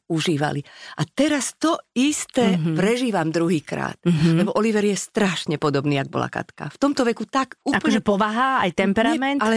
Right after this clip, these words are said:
Speaker 1: nie, nie, to nie, ale vyzerá úplne,
Speaker 2: Aha, tak.
Speaker 1: úplne jak
Speaker 2: Mhm.
Speaker 1: Katuška. Úplne.
Speaker 2: Mhm.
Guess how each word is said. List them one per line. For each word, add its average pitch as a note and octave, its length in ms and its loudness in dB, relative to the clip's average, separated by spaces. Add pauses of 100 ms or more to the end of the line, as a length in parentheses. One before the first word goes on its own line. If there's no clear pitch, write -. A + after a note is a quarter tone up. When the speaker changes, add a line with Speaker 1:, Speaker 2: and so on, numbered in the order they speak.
Speaker 1:
nie, G#3 220 -2
nie, E3+ 260 2
to E3+ 160 -2
nie, D3+ 240 2
ale G#3+ 220 0 (320)
vyzerá A#3+ 500 0
úplne, D#4 460 -2
Speaker 2:
Aha, C4+ 180 0
tak. - 60 0
Speaker 1:
úplne D4+ 260 0
jak G#3+ 140 2
Speaker 2:
Mhm. G3+ 80 4
Speaker 1:
Katuška. - 400 -4
Úplne. A3+ 580 0
Speaker 2:
Mhm. G#3 260 4